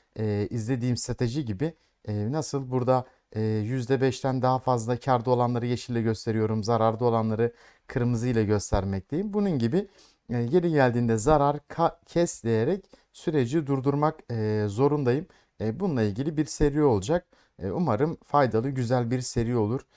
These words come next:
E, burada, e, coinlerin isimlerinin bir önemi yok. Sizler de bir tarama yapıp, e,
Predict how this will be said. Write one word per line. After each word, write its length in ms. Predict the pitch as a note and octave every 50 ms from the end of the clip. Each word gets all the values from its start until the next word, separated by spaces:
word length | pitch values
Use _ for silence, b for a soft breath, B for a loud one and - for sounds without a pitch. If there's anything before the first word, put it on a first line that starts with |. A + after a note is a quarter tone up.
| b b b b -
E, 300 | F#2+ G#2 G#2 G#2 F#2 B2
burada, 420 | C#3 C3 A#2+ C3 C3+ C#3 C#3 b b b b b b b _ -
e, 260 | A2 A2 G#2+ G#2+ G#2+ - -
coinlerin 500 | - C#3+ C#3+ C#3+ C#3+ C#3 C3+ C3 C3+ C#3+
isimlerinin 540 | B2+ - C#3+ C#3+ C3+ C3+ C3 C3+ C#3+ C3
bir 160 | B2 C3 - -
önemi 400 | - C3 B2+ B2+ B2+ C3 C3+ B2+
yok. 280 | D#3+ E3+ F3+ - - - A2+
Sizler 500 | - - C#3+ C#3+ B2+ C3 C3 A2+ G2 G2
de 180 | C3+ D#3+ D#3 b b b b b b
bir 200 | A2 A#2+ B2+ A2
tarama 400 | - - D3 C3+ C3+ B2+ A#2+ A2
yapıp, 440 | G2+ G2+ G2 - - E3 D#3+ _ - A2 -
e, 400 | A2+ A2 G#2+ G#2+ G#2+ G#2+ G#2+